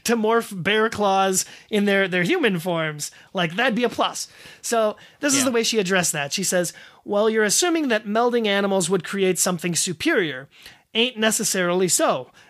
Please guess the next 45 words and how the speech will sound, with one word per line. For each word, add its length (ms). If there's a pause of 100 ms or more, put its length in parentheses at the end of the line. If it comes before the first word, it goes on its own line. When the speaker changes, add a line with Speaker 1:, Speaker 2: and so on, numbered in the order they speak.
Speaker 1:
Evolution 640
is 120
the 80
process 520
of 180
adaptation. 840 (320)
Each 240
species 500
is 100
adapted 440
to 60
survive 580
within 320
a 40
particular 520
environment 720
and 120
a 60
particular 480
niche. 340 (340)
The 100
process 480
takes 200
a 60
long 320
time, 580
billions 460
of 100
years, 380
and 140
you 80
can't 300
just 240
come 180
along 420 (300)
and 120
play 200
mix 260
and 140
match, 440
plugging 380
Legos 480
into 180
linking 460
logs, 500